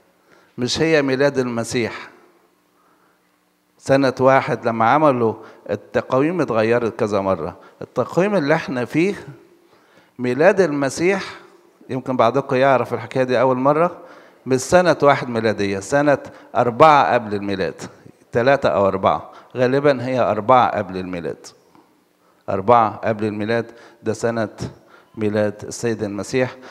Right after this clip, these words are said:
حسب التقويم الحالي. اللي يحب يكتب،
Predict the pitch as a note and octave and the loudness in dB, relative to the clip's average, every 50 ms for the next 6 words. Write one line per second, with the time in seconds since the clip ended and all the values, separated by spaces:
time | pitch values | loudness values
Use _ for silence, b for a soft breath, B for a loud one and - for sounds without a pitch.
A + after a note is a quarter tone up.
0 | B B B - - D3 D3 C#3+ - A#2+ G2+ - - - F#2+ F#2+ - A#2+ A#2+ A2+ | B B B -6 0 0 0 2 0 -4 -4 -6 -10 -10 -12 -12 -10 -10 -10 -8
1 | G#2 G#2 F2+ - - F#2 C#2 - A2 - - _ _ _ _ _ _ _ _ _ | -8 -10 -10 -10 -8 -10 -10 -10 -14 -20 -20 _ _ _ _ _ _ _ _ _
2 | b b b b b b b b b b b b b b b b b b b b | b b b b b b b b b b b b b b b b b b b b
3 | b b b b b b b _ B B B B B B B B B B B B | b b b b b b b _ B B B B B B B B B B B B
4 | B B B B B B _ _ B2+ C#3 C#3+ C3+ C3+ C3 - G3+ A3 G#3+ G3+ F3+ | B B B B B B _ _ -2 -2 0 -2 -4 -4 -2 -4 -4 -2 -2 0
5 | D3+ C#3+ D#3 D3+ - - D#3+ D#3 D3+ D#3 D3+ | 2 2 0 0 -2 0 0 0 0 0 -6